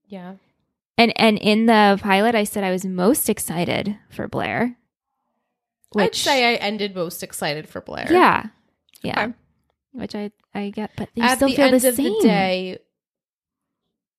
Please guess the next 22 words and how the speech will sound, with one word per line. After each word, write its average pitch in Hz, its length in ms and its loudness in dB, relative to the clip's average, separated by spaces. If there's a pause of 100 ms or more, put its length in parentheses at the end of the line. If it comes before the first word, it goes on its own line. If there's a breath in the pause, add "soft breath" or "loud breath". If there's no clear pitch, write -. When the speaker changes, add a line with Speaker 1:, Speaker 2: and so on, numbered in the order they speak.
(680)
Speaker 1:
what 214 720 0
was 208 440 0
the 196 100 -2
storyline 180 1040 -2
or 170 220 -4
character 185 1000 0 (340)
arc 185 260 4
Speaker 3:
Arc. - 340 -4 (600)
Speaker 1:
that 196 260 4
was 185 160 -2
most 170 300 -2
interesting - 540 -6
to - 100 -14
you? 50 180 -8
I 202 100 -6
guess 226 300 -2
it 370 100 -4
had 240 240 0
to 226 60 -6
have 180 160 -4
been 170 160 -4
Blair. - 500 -4